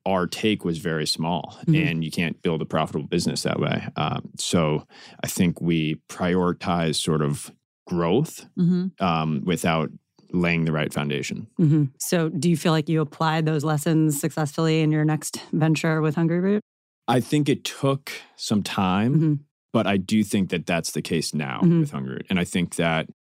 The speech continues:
Speaker 1: well, maybe I'll, I'll
Speaker 2: Yeah.
Speaker 1: give the kind of story into Hungry Root, 'cause otherwise it,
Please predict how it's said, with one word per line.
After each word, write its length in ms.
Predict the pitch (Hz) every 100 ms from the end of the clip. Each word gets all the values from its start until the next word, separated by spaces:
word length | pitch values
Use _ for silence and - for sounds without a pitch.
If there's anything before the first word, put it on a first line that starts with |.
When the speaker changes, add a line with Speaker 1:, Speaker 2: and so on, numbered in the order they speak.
| _
Speaker 1:
well, 280 | 104 92 -
maybe 260 | 107 110 110
I'll, 240 | 90 -
I'll 220 | 90 90 151
Speaker 2:
Yeah. 180 | 220 160
Speaker 1:
give 180 | 92
the 240 | 85 87 -
kind 160 | 101 85
of 100 | 73 - -
story 380 | - 104 90
into 160 | 90 98
Hungry 240 | 95 87
Root, 120 | 82 -
'cause 280 | 85 78 -
otherwise 420 | 90 85 80 - - -
it, 180 | 82